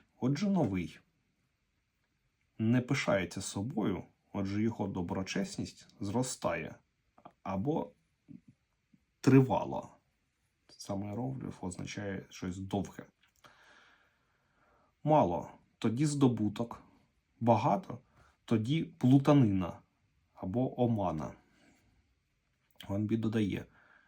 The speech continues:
шлях самоплинності, сам такий, також подібний до дерева. Що більше обертів, то далі від кореня.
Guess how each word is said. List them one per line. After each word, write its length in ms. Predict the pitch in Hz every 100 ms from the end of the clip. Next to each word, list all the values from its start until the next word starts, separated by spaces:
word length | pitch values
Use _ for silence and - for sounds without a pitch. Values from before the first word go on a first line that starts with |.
| _ _
шлях 640 | - - 123 110 - - _ _ _ _ _ _ _
самоплинності, 1300 | - - 104 104 - 185 208 120 - - - - - _ _ _ _ _ _ _ -
сам 320 | - 101 92
такий, 460 | - - - - - _ _ _ _ _ _ _ _ _ -
також 360 | 110 165 180
подібний 580 | - 147 117 139 151 151
до 140 | 135
дерева. 520 | 147 127 98 95 87 - _ _ _ _ _ _ _ _ _ _
Що 220 | - -
більше 380 | 120 135 127 -
обертів, 580 | 180 214 160 113 87 - - _
то 100 | -
далі 300 | 101 113 123
від 200 | 143 175
кореня. 540 | - - 110 104 104